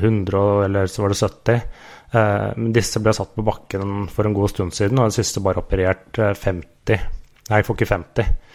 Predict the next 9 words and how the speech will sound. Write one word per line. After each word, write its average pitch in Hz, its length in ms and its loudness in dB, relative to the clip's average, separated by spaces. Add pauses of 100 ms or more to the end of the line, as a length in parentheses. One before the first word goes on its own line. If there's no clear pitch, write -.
(320)
Eh, 107 800 2
noen 107 240 -4 (240)
par 95 200 2
maskiner, 98 560 0
men 110 160 2
nå 104 60 4 (100)
var 90 160 2
det 95 60 2
altså 92 460 -2